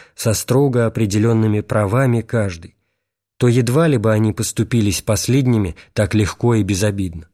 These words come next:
А если это произошло именно так, то только потому, что наши крылашане нечувствительно для себя теряли то, чего не имели, то есть не имели каждый в отдельности специальных, закрепленных традиций,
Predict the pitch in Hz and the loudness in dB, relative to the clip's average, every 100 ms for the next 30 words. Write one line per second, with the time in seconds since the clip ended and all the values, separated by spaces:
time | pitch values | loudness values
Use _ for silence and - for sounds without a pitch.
0 | _ _ _ _ _ _ _ _ _ _ | _ _ _ _ _ _ _ _ _ _
1 | 104 107 165 - 151 156 143 131 127 113 | 0 2 0 0 0 0 -2 0 2 2
2 | 117 107 - 113 107 117 110 104 104 110 | 0 -2 0 0 0 0 2 2 0 -2
3 | - 170 - - _ _ - 113 - 170 | -2 -4 -4 -16 _ _ -4 -2 0 0
4 | 160 131 139 139 156 170 - 135 131 131 | -2 -2 0 2 2 2 0 0 2 2
5 | - 117 - 117 113 110 - 175 113 85 | 0 -2 0 0 2 0 0 0 0 -4
6 | - - - 123 123 127 - - 156 156 | -14 -6 2 2 2 -2 -2 -2 -2 0
7 | 139 135 117 113 107 117 104 156 151 - | 2 2 0 -2 -2 -2 0 0 -2 -8
8 | _ - 123 160 180 151 147 170 165 139 | _ -2 0 2 2 0 0 -2 -2 0
9 | 135 143 143 143 131 104 92 82 _ _ | 2 2 2 2 0 -2 -6 -14 _ _
10 | _ _ 127 123 - 135 139 151 170 143 | _ _ 0 2 2 2 4 4 2 2
11 | 113 92 135 127 92 101 101 107 135 165 | 0 -2 0 0 0 0 0 0 2 2
12 | 151 127 - 107 - 113 - 117 147 156 | 2 0 -4 -6 -4 -6 -2 0 2 2
13 | 139 - - 104 113 - 117 120 117 107 | 0 -4 -10 -4 0 0 0 2 2 2
14 | 95 - 110 98 156 - 135 117 | -2 -2 -2 0 -4 -2 -2 -4